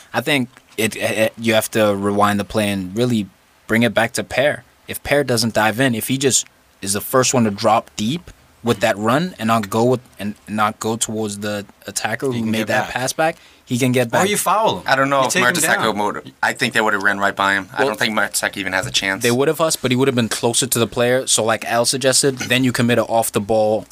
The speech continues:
Speaker 1: foul. Then you pull a player by his jersey. You're close enough to the player, at least then. But when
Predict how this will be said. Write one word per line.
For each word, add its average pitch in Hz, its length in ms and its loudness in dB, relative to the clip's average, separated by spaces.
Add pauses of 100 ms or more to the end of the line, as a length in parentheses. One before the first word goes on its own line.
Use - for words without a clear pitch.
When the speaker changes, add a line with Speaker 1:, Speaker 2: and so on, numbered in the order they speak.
(160)
Speaker 1:
foul. 92 480 0
Then 117 320 0
you 117 80 0
pull 120 360 0
a 113 80 -4
player 117 260 0
by 107 200 0
his 98 140 -2
jersey. 113 480 0
You're 117 120 -2
close - 360 -2
enough 107 220 -2
to - 100 -4
the 98 120 -6
player, 95 400 -2 (100)
at 98 140 -4
least 117 340 2
then. 95 320 -6
But 117 220 2 (420)
when 110 460 2